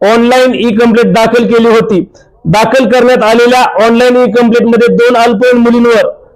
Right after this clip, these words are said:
लैंगिक अत्याचार झाल्याची नोंद करण्यात आली होती.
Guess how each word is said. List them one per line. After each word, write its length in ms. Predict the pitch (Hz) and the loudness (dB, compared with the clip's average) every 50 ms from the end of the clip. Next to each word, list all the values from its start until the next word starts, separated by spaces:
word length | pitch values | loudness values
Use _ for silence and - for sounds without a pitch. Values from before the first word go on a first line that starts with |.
| _ _ - | _ _ -4
लैंगिक 440 | 170 196 220 233 233 220 254 202 247 | -2 0 0 0 0 0 0 0 0
अत्याचार 440 | 233 202 - 233 240 196 240 240 226 | -2 0 0 -2 0 0 0 0 0
झाल्याची 420 | 233 233 233 233 233 233 233 240 | 0 2 2 0 0 0 -2 -2
नोंद 320 | 233 226 226 240 247 240 | 0 0 0 0 -2 -2
करण्यात 460 | 240 - 233 226 220 226 233 233 226 220 | -4 -4 -4 -2 0 0 0 0 0 0
आली 160 | 220 220 226 | 0 0 0
होती. 340 | 220 220 208 170 190 165 | 0 0 0 0 -2 -4